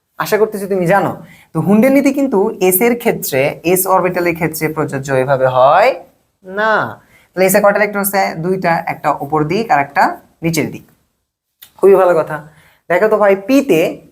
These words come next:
কয়টা ইলেকট্রন আছে? পিতে ইলেকট্রন দেখতে পাচ্ছি তিনটা। একটা হলো কি?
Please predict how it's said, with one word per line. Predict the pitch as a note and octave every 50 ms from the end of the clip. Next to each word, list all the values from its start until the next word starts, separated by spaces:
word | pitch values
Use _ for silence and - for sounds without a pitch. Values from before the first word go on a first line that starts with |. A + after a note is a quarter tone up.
| _ _
কয়টা | F#3 F3 F3 G3+
ইলেকট্রন | G#3 G#3 G3+ - G3+
আছে? | G3+ G3 G3 - A3 D4+ - - _ _ _ _ _ _ _ _ _
পিতে | - A#3+ B3+ A3 C4 B3+
ইলেকট্রন | A#3+ A3+ A3 A3+ G#3+ F#3+
দেখতে | F3+ F3 F3 F#3+
পাচ্ছি | F3 F3 E3 - F3 - A3+
তিনটা। | - - C4 B3+ A#3 - C3+ G#2+ - -
একটা | - C#3+ C#3 - F3 F3
হলো | F3+ F3+ F3+
কি? | F3+ - G3+ A#3+ D4 F4 -